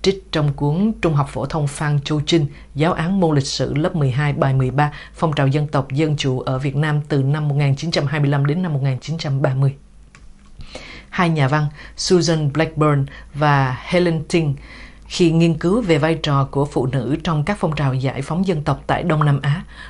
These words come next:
lưu ý đến trường hợp của nữ anh hùng Nguyễn Thị Giang, tức cô Giang.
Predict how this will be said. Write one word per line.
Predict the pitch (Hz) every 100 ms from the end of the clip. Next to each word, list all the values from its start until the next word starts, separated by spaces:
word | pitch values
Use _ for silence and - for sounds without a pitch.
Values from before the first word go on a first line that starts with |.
| -
lưu | 175 170
ý | 160 185
đến | 180 185
trường | 202 143
hợp | 143 143 143 -
của | 143 117 131
nữ | 180 143 170
anh | - 156
hùng | 143 135
Nguyễn | 131 143 - -
Thị | 165 143
Giang, | 156 151 - - -
tức | 208 - -
cô | 156 147
Giang. | 151